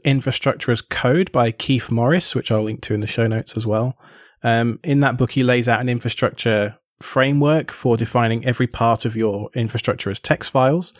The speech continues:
um, and sometimes, as we call it, code. So infrastructure as code, that's what the phrase means. And essentially, you know, my take on infrastructure as code is it's actually helping me be less stupid, because I can't tell you how often I set a system up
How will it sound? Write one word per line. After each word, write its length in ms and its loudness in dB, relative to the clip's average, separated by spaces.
um, 500 0
and 160 -4
sometimes, 540 -2
as 100 -2
we 120 2
call 200 0
it, 140 -4
code. 400 0
So 140 -2
infrastructure 560 0
as 100 2
code, 380 4
that's 180 -2
what 120 -2
the 40 -10
phrase 300 -2
means. 320 -2
And 100 2
essentially, 760 0
you 120 2
know, 100 2
my 320 2
take 340 0
on 160 -2
infrastructure 540 -4
as 80 -2
code 300 2
is 380 -2
it's 320 -4
actually 340 -2
helping 340 0
me 260 2
be 160 0
less 200 0
stupid, 540 -2
because 420 -2
I 120 0
can't 320 0
tell 160 0
you 80 0
how 220 2
often 280 0
I 120 0
set 240 0
a 40 0
system 360 -2
up 280 0